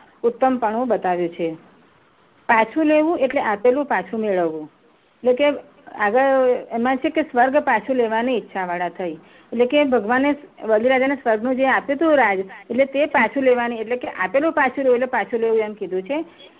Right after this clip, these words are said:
એટલે એ પાછું લેવાની ઈચ્છાવાળા થયા, એટલે આ પાછું લેવું એટલે આપેલું પાછું વાળું મેળવવું. એના માટે આ બલ-, અ, વામન અવતાર લઈને ભગવાન ત્યાં પધારે છે.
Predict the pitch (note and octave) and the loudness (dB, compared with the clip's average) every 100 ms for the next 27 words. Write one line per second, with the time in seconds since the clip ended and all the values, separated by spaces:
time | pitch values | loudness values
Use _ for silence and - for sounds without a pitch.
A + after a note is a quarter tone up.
0 | - - B3 C4 B3+ G#3 G3+ D#4 C#4 B3+ | -14 0 2 2 2 -2 0 0 2 0
1 | B3+ A3+ - A3+ A3 A3 A3 A3 A#3+ C#4 | 0 -4 -2 0 2 2 0 0 0 0
2 | G#3+ A3 A3 - G3 F#3+ G#3 B3 C#4+ D4+ | 0 -2 -2 -4 -2 0 0 0 2 2
3 | D4 C#4 B3+ A3 A#3+ B3 A3 F#3 G3+ F#3+ | 2 0 -2 0 2 2 0 -4 -4 -4
4 | E3+ - G3 A3+ A#3+ F#3+ D3+ - _ _ | -4 -8 -6 -2 0 0 -2 -12 _ _
5 | A3 B3+ C#4+ B3 B3 B3 A#3 B3+ - A#3 | -2 0 2 0 2 0 0 -2 -6 -4
6 | G#3+ G#3+ A3 G#3+ G#3 G#3+ A3+ C4+ A3+ G#3 | -4 -2 -2 0 2 0 0 0 0 2
7 | A3 G#3 G#3 C4+ C4 G#3+ G3 G3 G3 G3 | 2 2 0 -2 -4 -2 0 0 0 0
8 | F#3+ E3 D#3+ D3+ - | 0 -4 -4 -4 -8